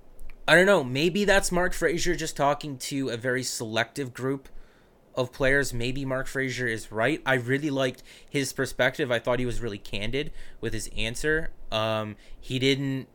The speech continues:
um, he didn't use, you know, he was very, he was very professional in what he was saying. Uh, he just,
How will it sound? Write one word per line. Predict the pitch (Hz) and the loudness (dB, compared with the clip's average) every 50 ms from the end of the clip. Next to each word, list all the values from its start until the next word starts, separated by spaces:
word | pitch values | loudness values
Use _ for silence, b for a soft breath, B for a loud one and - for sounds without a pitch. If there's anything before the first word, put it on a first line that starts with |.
| - _ _ _ - - - - - | -20 _ _ _ -20 -20 -20 -14 -6
um, | 123 120 120 117 120 117 117 113 110 - | -4 0 2 2 2 2 0 -4 -8 -10
he | 120 - 127 | -10 -8 -4
didn't | 123 131 127 127 123 113 | -2 -2 0 0 -2 -4
use, | 120 123 120 123 127 123 117 - - - - - | -4 -4 -2 -2 -2 -2 -2 -2 0 2 2 2
you | 123 110 | 2 0
know, | 113 120 | -2 -4
he | 117 - 127 | -4 -4 -4
was | 120 120 104 | -4 -6 -4
very, | - 127 123 - | 0 0 -2 0
he | 120 117 | -2 -6
was | 117 110 | -6 -2
very | 131 131 131 | -2 -2 -2
professional | 131 - 110 - 107 110 - - 165 160 | -4 -6 -4 -4 -4 -4 -4 -6 -6 -6
in | 131 | -6
what | 113 107 | -6 -6
he | 110 | -6
was | 101 98 | -6 -8
saying. | - 98 113 127 - - | -8 -8 -10 -10 -8 -8
Uh, | 113 | -8
he | 110 - - 120 110 | -8 -8 -10 -12 -8
just, | 110 127 120 - b | -6 -6 -6 -6 b